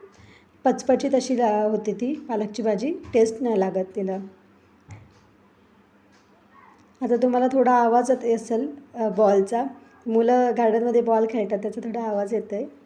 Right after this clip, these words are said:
त्याच्याबद्दल सॉरी. आता इथे मी भाजीत, अ, मीठ टाकले, मी, अ, एक चमचा मीठ टाकले इथे, एक जुडीसाठी एक चमचा टाकते,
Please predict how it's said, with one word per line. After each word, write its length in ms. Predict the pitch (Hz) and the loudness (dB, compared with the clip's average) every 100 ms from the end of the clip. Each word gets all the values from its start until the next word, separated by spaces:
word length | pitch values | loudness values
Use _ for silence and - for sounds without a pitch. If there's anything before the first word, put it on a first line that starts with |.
| - _ _ _ _ _ _ _ | -20 _ _ _ _ _ _ _
त्याच्याबद्दल 420 | 247 226 233 220 240 | -6 0 0 0 -2
सॉरी. 360 | 247 214 226 302 - - _ _ _ _ _ _ _ _ _ _ _ _ _ _ _ _ _ _ _ _ _ _ _ _ _ _ _ _ _ _ _ _ - - - - | 0 -2 -2 -6 -14 -20 _ _ _ _ _ _ _ _ _ _ _ _ _ _ _ _ _ _ _ _ _ _ _ _ _ _ _ _ _ _ _ _ -20 -20 -14 -8
आता 200 | 240 240 | -2 2
इथे 300 | 226 233 240 | 2 2 0
मी 260 | 247 247 247 _ _ _ _ - | -2 -4 -8 _ _ _ _ -10
भाजीत, 420 | 247 240 226 254 254 - | -4 -2 -2 -2 -4 -6
अ, 340 | 233 220 220 214 | 0 2 2 2
मीठ 200 | 226 240 - | 0 -2 -2
टाकले, 360 | 226 220 214 254 - - - _ | -4 -2 -4 -4 -8 -20 -20 _
मी, 260 | 240 240 240 240 240 233 - _ _ - | 0 2 4 2 -2 -14 -20 _ _ -2
अ, 60 | 247 | 0
एक 280 | 262 247 247 | 4 2 2
चमचा 480 | 262 240 254 254 254 - | -4 0 2 2 2 -2
मीठ 160 | 254 240 240 | -2 -2 -2
टाकले 300 | 214 214 190 | -4 0 0
इथे, 240 | 190 277 - - - - _ _ _ _ - | 0 -6 -6 -16 -20 -20 _ _ _ _ -4
एक 100 | 226 | -2
जुडीसाठी 440 | 202 240 247 220 | 2 2 0 2
एक 120 | 226 | 0
चमचा 300 | 226 247 233 | 0 -4 -2
टाकते, 340 | 226 202 202 | -2 -2 -4